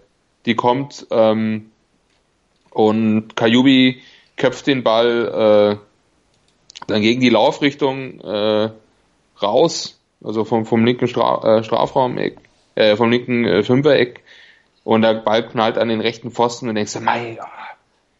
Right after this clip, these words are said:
wär's, es wär's so schön gewesen." Ähm, war's leider nicht, äh,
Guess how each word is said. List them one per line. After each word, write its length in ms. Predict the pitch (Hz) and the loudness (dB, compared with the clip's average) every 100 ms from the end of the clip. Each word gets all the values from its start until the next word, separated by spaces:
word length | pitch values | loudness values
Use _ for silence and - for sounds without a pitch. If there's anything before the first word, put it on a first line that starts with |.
| _ _ - | _ _ 0
wär's, 360 | 104 104 - | 0 0 -10
es 200 | - - | -10 -4
wär's 280 | 113 104 - | -2 -2 0
so 140 | 127 123 | 2 2
schön 220 | 127 117 | 2 2
gewesen." 600 | 113 110 110 110 107 - _ - | 2 4 2 0 -8 -14 _ -4
Ähm, 520 | 107 92 92 92 92 _ _ _ _ _ _ _ _ _ _ | 0 0 -2 -6 -8 _ _ _ _ _ _ _ _ _ _
war's 280 | - 117 147 | 0 2 4
leider 260 | 147 139 139 | 4 6 4
nicht, 300 | 143 139 - - - _ - | 2 -6 -18 -20 -20 _ -8
äh, 460 | 120 104 101 101 | -4 -2 0 -2